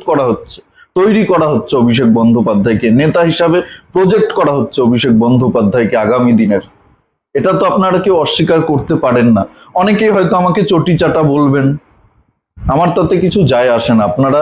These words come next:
আমাকে গালমন্দ করতেই পারেন, তৃণমূলের চটিচাটারা আমাকে গালমন্দ করেছে এত বছর,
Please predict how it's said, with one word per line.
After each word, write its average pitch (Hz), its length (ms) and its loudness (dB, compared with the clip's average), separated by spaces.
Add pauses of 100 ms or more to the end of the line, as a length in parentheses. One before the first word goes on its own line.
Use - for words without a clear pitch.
আমাকে 127 340 0
গালমন্দ 135 540 2
করতেই 151 380 0
পারেন, 117 280 2
তৃণমূলের 127 520 0
চটিচাটারা 131 760 0 (260)
আমাকে 143 320 0
গালমন্দ 139 540 2
করেছে 135 380 0
এত 127 180 0
বছর, 123 380 0